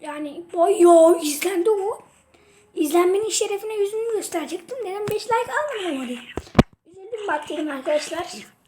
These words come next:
Yani üzüldüm yani. Ben beş like istedim. Kimse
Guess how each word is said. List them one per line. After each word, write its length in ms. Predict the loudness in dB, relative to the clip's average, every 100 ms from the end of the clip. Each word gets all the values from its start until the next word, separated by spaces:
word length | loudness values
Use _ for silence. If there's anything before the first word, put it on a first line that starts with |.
| -20
Yani 200 | -14 -14
üzüldüm 380 | -8 -6 -4
yani. 220 | -6 -8 -8
Ben 200 | -8 2
beş 220 | 2 2
like 180 | -6 -18
istedim. 260 | -20 -20 -20 -20 -20 -20 -16 -16 -18 -18 -12
Kimse 300 | -8 -4